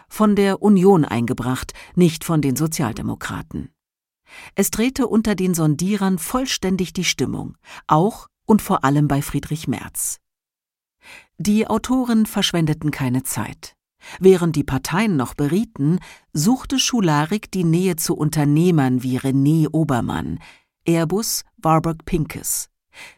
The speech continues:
der Investorin Jeanette zu Fürstenberg oder dem Märzfreund Tom Enders, früher Airbus, heute Präsident der Deutschen Gesellschaft für Auswärtige Politik, D G A P, mit denen er ein regelrechtes Manifest schrieb,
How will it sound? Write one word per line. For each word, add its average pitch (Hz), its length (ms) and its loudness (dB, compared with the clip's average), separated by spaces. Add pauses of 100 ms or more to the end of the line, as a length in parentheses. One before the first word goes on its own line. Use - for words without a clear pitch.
der 208 340 2
Investorin 226 720 0
Jeanette 190 400 0
zu - 180 -2
Fürstenberg 131 920 -2 (440)
oder 233 300 4
dem 220 220 2
Märzfreund 151 720 -2
Tom 156 240 -4
Enders, 123 600 -4 (420)
früher 233 440 0
Airbus, 135 540 -2 (380)
heute 226 240 2
Präsident 202 540 -2
der 160 100 0
Deutschen 160 340 -2
Gesellschaft 147 640 -2
für - 240 -4
Auswärtige 135 600 -4
Politik, 143 720 -6 (300)
D 151 240 2
G 147 220 0
A 131 100 -2
P, - 420 -8 (640)
mit 196 280 2
denen 247 280 2
er 190 220 0
ein 180 160 0
regelrechtes 190 640 -2
Manifest 160 600 -2
schrieb, 151 320 -4